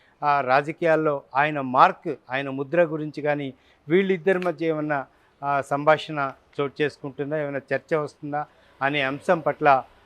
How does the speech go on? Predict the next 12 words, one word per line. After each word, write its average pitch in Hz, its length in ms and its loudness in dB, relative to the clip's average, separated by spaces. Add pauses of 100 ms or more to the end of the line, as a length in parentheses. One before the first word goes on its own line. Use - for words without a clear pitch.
(140)
ఆసక్తి 156 400 0
నెలకొంది. 156 500 -2
ఇక 202 140 -4
ఒకే 151 420 2
వేదిక 170 340 -4
మీద 160 200 -4
కేటీఆర్, 156 640 -2 (420)
ఇటు 143 160 -6
ముఖ్యమంత్రి 147 640 -4
స్థానంలో 143 560 -4
రేవంత్ 139 340 -4
రెడ్డి 135 300 -8